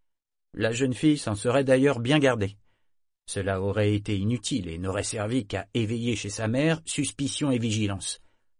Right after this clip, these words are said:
Pas la peine de se compliquer la tâche. Son père avait suggéré de la soie verte. Or, par bonheur, il y en avait toute une réserve dans le coffre de marin de tante Althea.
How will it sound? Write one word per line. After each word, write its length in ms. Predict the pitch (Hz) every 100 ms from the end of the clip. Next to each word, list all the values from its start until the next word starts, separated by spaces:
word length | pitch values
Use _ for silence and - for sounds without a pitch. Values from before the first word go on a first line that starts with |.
| _
Pas 140 | 165 160
la 140 | 160
peine 260 | 160 147 135
de 80 |
se 140 | 131 139
compliquer 420 | 127 107 107 104
la 100 | 87
tâche. 400 | - - - - _ _ _ _ _ _ _ _ _ _ _ _ _ _
Son 300 | - - 120
père 320 | 104 156 165 135
avait 180 | 113
suggéré 540 | 110 - 131 120 120 147
de 100 | 120
la 140 | 117
soie 260 | - - 101
verte. 540 | 95 101 - - - _ _ _ _ _ -
Or, 380 | 98 113 165 -
par 180 | 110 101
bonheur, 540 | 98 98 139 208 - - _ _ _ _ _ -
il 120 | 135
y 60 | 123
en 100 | 131
avait 280 | 151 151 160
toute 340 | - 208 -
une 140 | 156 123
réserve 500 | 123 117 151 165 120
dans 120 | 131
le 100 | 135
coffre 340 | - 151 -
de 100 | 123
marin 320 | 127 131 156
de 140 | 135 123
tante 340 | - 147 - -
Althea. 580 | 123 104 127 113 113